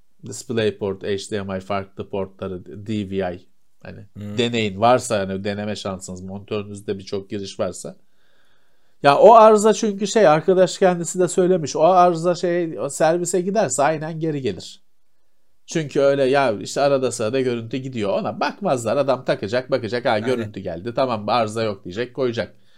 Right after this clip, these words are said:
Speaker 1: En kötü arıza yarım olan arıza.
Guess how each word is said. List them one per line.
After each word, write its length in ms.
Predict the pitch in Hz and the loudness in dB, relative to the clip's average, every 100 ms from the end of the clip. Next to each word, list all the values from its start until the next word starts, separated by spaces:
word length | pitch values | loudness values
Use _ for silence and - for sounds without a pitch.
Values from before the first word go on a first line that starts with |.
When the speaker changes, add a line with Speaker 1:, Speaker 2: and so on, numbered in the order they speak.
| - - - | -20 -20 2
Speaker 1:
En 240 | 185 208 | 4 4
kötü 240 | 180 135 143 | 2 2 4
arıza 500 | 120 120 160 214 - | 2 2 2 2 2
yarım 300 | 165 170 151 | 2 2 2
olan 260 | 120 104 95 | 0 0 -2
arıza. 400 | 90 87 85 | -8 -10 -14